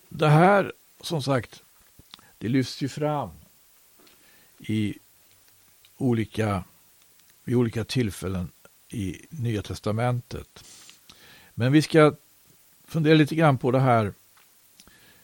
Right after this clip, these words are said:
med seraferna då. I Jesajas sjätte kapitel står det att serafer stod omkring Herren.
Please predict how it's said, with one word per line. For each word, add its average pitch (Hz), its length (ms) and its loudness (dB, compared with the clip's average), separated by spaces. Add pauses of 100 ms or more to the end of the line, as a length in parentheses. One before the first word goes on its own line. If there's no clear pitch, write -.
(340)
med 104 120 -6
seraferna 139 880 4
då. 73 280 -4 (1300)
I - 120 -4
Jesajas 113 540 0
sjätte - 380 -4
kapitel 120 540 -2
står 127 220 -4
det 113 120 0
att 107 160 -6
serafer 110 720 -2
stod 101 360 -6
omkring 110 480 -4
Herren. 113 640 -4